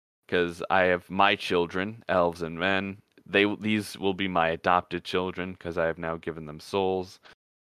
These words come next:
But because I, they aren't going to be the firstborn,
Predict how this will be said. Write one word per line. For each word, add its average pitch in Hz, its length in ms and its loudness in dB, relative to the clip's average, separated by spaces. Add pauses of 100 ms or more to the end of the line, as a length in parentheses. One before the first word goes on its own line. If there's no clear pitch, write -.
(140)
But 92 420 6
because 95 560 2
I, 92 160 4 (320)
they 95 160 4
aren't 92 280 4
going 95 200 -2
to 87 100 -10
be 90 120 -2
the 82 120 -4
firstborn, 80 880 -2